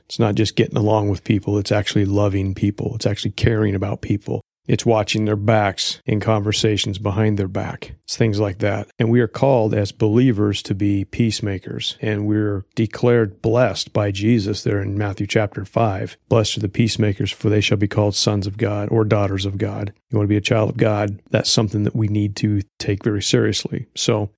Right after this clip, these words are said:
I wanted to share some things in my life that I've learned. Some of them I've learned the hard way. Actually, a lot of things in life I've learned the hard way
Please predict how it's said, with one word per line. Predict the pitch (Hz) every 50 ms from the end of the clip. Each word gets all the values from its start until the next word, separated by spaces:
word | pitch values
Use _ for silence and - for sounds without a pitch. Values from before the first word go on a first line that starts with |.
| _ -
I | 123
wanted | 113 120 135 139 131 -
to | -
share | 110 - - - 131 127 123 120 107
some | - - 110
things | 98 - - 127 120 117 117 110 -
in | - - 113 104
my | 104 104 104 107 110
life | 104 104 107 107 107 104 98 - -
that | - 110 104 - - -
I've | 107 104 -
learned. | 107 107 107 107 110 113 123 127 123 - _ _
Some | - - - 120 123
of | 123 104
them | 104 110 107 104
I've | 104 104 95 104
learned | 107 110 110 107
the | 101 101
hard | 87 101 107 113 113
way. | 113 117 117 123 135 120 - _ -
Actually, | - 117 - - 120 117
a | 117
lot | 117 117
of | 110
things | - 113 107 95 107
in | 101
life | 101 101 104 95
I've | - 104 98
learned | 101 101 101 101
the | 101
hard | 101 101 98 98
way | 98 104 101 95